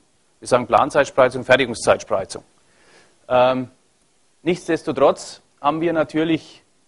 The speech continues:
äh, auch eine Herausforderung zu erfüllen. Das heißt, wir wollen in den nächsten Jahren die Produktivität dieses Werkes, dieser Montage enorm steigern.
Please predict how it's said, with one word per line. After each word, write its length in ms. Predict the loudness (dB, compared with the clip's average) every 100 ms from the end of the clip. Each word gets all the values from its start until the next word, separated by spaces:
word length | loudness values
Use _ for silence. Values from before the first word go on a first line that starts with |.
| _ _ _ -4
äh, 80 |
auch 460 | 2 2 2 2 2
eine 120 | 4
Herausforderung 640 | 4 4 2 2 2 0 -2
zu 100 | 0
erfüllen. 380 | 0 0 -2 -2
Das 120 | 0
heißt, 300 | 2 2 -2
wir 100 | 0
wollen 280 | 0 0 -2
in 100 | -4
den 120 | -2
nächsten 360 | -4 -6 -8
Jahren 340 | -2 0 0 -2
die 100 | -4
Produktivität 1080 | -2 -2 -4 -8 -10 -2 2 2 0 -10 _ _ _ _ _ _ _ -18
dieses 220 | -16 -2
Werkes, 380 | 0 0 -4 -10
dieser 200 | -6 -4
Montage 600 | -4 2 4 4 0 -10 _ _ _ _ -6
enorm 300 | 2 4 4
steigern. 440 | 6 6 6 0